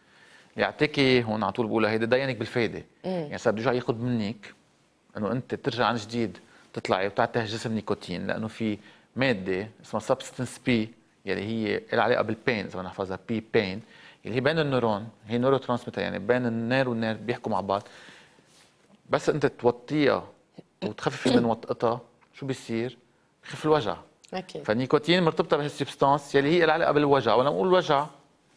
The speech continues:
Speaker 1: نحكي عن الفايبروميالجيا. فهون شو صار عندك؟ صار عندك الوجع، هون ما فوتنا الانكزايتي، القلق الذي ينتج من النيكوتين، واصلا الفايبروميالجيا ما بده تجي تزيله قلق.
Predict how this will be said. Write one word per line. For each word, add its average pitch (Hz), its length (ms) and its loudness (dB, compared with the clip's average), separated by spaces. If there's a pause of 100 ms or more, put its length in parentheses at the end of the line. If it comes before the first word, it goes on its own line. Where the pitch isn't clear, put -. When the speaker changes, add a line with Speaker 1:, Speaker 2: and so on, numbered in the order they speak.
Speaker 1:
نحكي 156 220 -4
عن 143 60 2
الفايبروميالجيا. 104 640 0 (560)
فهون 139 200 0
شو 170 100 -8
صار 170 160 2
عندك؟ 131 340 -2 (420)
صار 113 140 -2
عندك 135 400 0
الوجع، 101 320 2 (180)
هون 139 100 0
ما 156 60 0
فوتنا 160 340 4
الانكزايتي، 117 580 -2 (640)
القلق 127 500 0
الذي 104 280 0
ينتج 104 320 -4
من 98 80 -6
النيكوتين، 98 540 -8
واصلا 165 320 0
الفايبروميالجيا 123 440 0
ما 127 60 4
بده 123 260 -4
تجي 120 260 -8
تزيله 117 400 -2
قلق. 95 400 -4